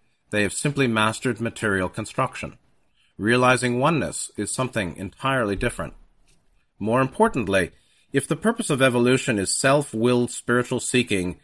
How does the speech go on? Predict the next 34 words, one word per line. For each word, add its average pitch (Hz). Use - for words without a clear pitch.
that 95
realizes 117
unity, 107
the 95
joining 104
of 87
self 117
with 90
self, 127
or 87
others, 113
and 87
the -
Creator, 107
then 135
how 165
well 170
has 180
Earth 107
fared? 85
Even 131
before 160
we 127
step 139
into 123
the 107
timeline, 143
let's 127
look 143
at 113
a 110
few 123
telling 113
statistics. -